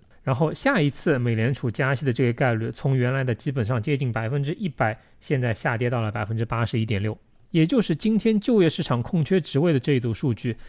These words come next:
比起 Nick 的这一篇文章，它的一个分量小很多。这也再次佐证了，比起这些宏观数据，更加重要的是美联储的反应机制。今天看到了一组数据，关于T M F这个E T F，我们知道这个E T F是三倍做多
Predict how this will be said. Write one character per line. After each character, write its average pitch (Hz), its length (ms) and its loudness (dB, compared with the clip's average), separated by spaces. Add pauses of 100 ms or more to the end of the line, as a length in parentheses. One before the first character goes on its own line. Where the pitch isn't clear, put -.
(160)
比 196 200 2
起 - 340 -4
Nick 147 340 0
的 147 80 0
这 143 140 -2
一 147 80 2
篇 151 240 0
文 113 180 0
章， 139 240 -2
它 - 160 -4
的 139 80 2
一 123 40 2
个 117 100 0
分 131 220 -2
量 107 120 -2
小 113 220 0
很 101 160 0
多。 98 260 -4 (600)
这 214 140 4
也 151 120 6
再 190 220 2
次 170 160 -2
佐 127 240 0
证 156 160 -2
了， 123 140 -2
比 151 240 -2
起 120 160 -4
这 151 120 0
些 151 160 0
宏 123 240 -2
观 135 200 -2
数 131 180 -2
据， 123 220 -4
更 135 200 0
加 127 200 0
重 135 200 -2
要 110 60 0
的 107 100 0
是 110 300 -4
美 120 260 -2
联 107 160 0
储 - 140 -8
的 113 100 0
反 104 220 -2
应 104 100 -2
机 113 160 -4
制。 110 240 -8 (580)
今 202 160 2
天 196 120 4
看 196 160 4
到 165 120 2
了 160 80 4
一 - 20 0
组 123 180 2
数 139 200 2
据， 120 220 -4
关 135 220 0
于 123 120 0
T 147 260 -4
M 131 160 0
F 135 220 -4
这 120 160 0
个 127 80 -2
E 123 120 -2
T 127 220 -2
F， 123 220 -2
我 110 100 -4
们 107 80 -6
知 - 80 -8
道 127 160 -2
这 135 200 0
个 135 60 2
E 135 200 0
T 135 220 -2
F 127 220 -2
是 123 320 -6
三 160 380 0
倍 156 180 2
做 113 240 0
多 117 280 -2